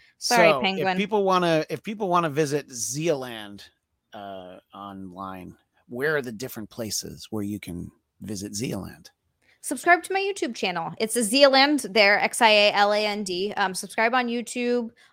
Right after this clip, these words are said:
Speaker 1: on Twitch as well. I stream three days a week on Twitch. I do a snack stream, workout stream, and then we play some games. Tonight is games. And then, uh, OnlyFans, if there's more stuff you wanna <laughs> see.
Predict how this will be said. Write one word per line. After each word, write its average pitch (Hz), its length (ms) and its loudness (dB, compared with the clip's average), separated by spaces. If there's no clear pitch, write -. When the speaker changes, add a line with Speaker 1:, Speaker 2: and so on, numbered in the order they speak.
Speaker 1:
on 208 300 4
Twitch 240 340 -2
as 220 120 -2
well. 208 460 6
I 208 80 -2
stream 202 400 -4
three 220 220 -6
days 208 160 -2
a 208 40 -6
week 196 160 -2
on 196 140 -4
Twitch. 202 260 -4
I 196 40 -6
do 180 100 -6
a 175 60 -6
snack 214 260 -2
stream, 208 240 -6
workout 190 340 -2
stream, 190 260 -8
and 175 80 -10
then 170 60 -8
we 175 80 -10
play 170 180 -6
some 160 160 -14
games. 226 500 -4
Tonight 185 300 -2
is - 100 -10
games. 202 460 -4
And 226 200 4
then, 220 240 6
uh, 220 300 8
OnlyFans, 214 680 2
if 185 140 -6
there's 208 420 2
more 190 200 -6
stuff - 340 -10
you 180 60 -12
wanna 185 180 -10
<laughs> - 0 -
see. - 420 -2